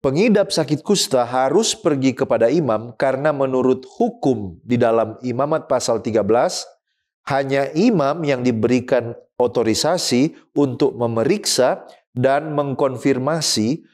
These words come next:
apakah seseorang ini telah benar-benar sembuh dari kusta. Sesudah itu, imam akan melakukan upacara pentahiran sesuai dengan hukum Musa yang tercantum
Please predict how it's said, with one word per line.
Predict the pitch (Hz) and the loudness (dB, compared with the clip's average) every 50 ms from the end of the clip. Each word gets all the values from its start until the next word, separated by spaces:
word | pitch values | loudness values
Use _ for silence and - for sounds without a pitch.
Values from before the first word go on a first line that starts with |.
| _ _ _ | _ _ _
apakah | - 151 - - 170 - - 175 | -6 -4 -2 -2 -2 0 0 0
seseorang | 156 - 156 - 170 151 156 165 165 160 160 | 0 2 2 2 2 4 4 2 2 0 0
ini | 160 165 170 180 165 | 0 0 0 0 0
telah | - 160 156 | 0 0 0
benar-benar | 151 143 143 147 143 139 135 139 131 131 131 | 0 0 0 0 0 0 0 0 0 0 0
sembuh | 127 117 - 143 127 123 131 139 135 131 - - | 0 0 -2 -2 0 2 2 0 0 0 -2 -2
dari | 110 113 107 110 | 0 0 2 0
kusta. | 104 - 135 110 - - - 92 76 - _ _ _ _ _ _ _ _ _ _ _ _ _ _ | 0 0 0 0 0 0 -2 -4 -4 -6 _ _ _ _ _ _ _ _ _ _ _ _ _ _
Sesudah | _ - 117 - 139 131 135 131 | _ -6 -2 0 2 2 2 2
itu, | 117 110 - 147 170 233 254 - - - _ _ _ _ _ _ _ _ _ _ _ _ - | 0 0 2 2 2 2 0 -4 -10 -16 _ _ _ _ _ _ _ _ _ _ _ _ 0
imam | 147 156 156 170 180 175 | 2 2 4 2 0 0
akan | 143 147 156 - - 151 143 | 0 -2 -2 0 0 0 0
melakukan | 143 143 143 135 - 175 160 - 170 160 156 160 - - | 0 0 0 0 0 -2 0 2 0 0 0 -2 -2 -2
upacara | 139 139 123 - 131 120 117 - - 139 139 139 143 143 139 143 | -2 0 0 0 -2 -2 -2 -2 -2 0 0 0 0 0 -2 -2
pentahiran | - 147 127 127 120 - 113 120 160 190 170 135 117 113 117 139 151 165 - _ _ _ | -2 -4 -4 -2 -2 -4 -2 0 2 2 2 2 2 0 -2 -4 -8 -12 -14 _ _ _
sesuai | _ - 117 107 - - 180 202 208 214 | _ -2 -2 0 2 2 4 4 4 2
dengan | 190 185 175 175 165 | 2 2 2 0 -2
hukum | - - - 240 233 - 208 180 | -2 -2 -4 -4 0 0 0 0
Musa | 156 143 131 117 95 - - 98 107 127 - - - _ | 0 0 0 -2 -2 0 0 0 0 0 -4 -8 -18 _
yang | - 127 127 120 117 | -2 -2 -2 -2 0
tercantum | 107 - 107 101 - - 139 143 151 151 143 - 127 117 123 139 | -2 -2 -2 -2 -2 -2 -2 -2 -2 -4 -2 -2 -2 -2 -4 -8